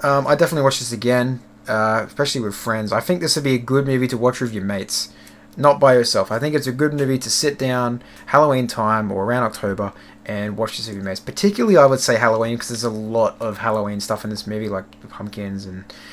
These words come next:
trick-or-treating and everything. It's called fucking Trick or Treat, for God's sake. So, I definitely watch this maybe close to Halloween or on Halloween, really.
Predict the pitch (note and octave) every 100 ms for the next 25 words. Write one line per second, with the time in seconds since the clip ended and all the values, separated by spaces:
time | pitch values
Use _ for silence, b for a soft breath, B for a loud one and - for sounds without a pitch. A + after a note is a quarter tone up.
0 | B - A2+ - A#2 A2 A2 G#2+ G#2 G#2+
1 | G#2+ G#2+ G#2+ B B G#2 - C#3+ C3 -
2 | B2+ A#2 G#2 B2 - - A#2+ A#2 A2+ G2+
3 | F#2 - F#2+ G2 - B B B B -
4 | G#2+ G2+ G2+ G2+ B B B B B B
5 | - - - - A#2 C#3 B2+ C3 A2+ G#2+
6 | G#2 - G#2+ B2 A#2 A#2 A2+ G#2+ G#2 -
7 | - C#3 C#3 - A2+ G#2+ G#2 G#2 G2+ B2
8 | A#2 - A2 G#2 F#2+ F#2+ G2 F#2+ F#2+ G2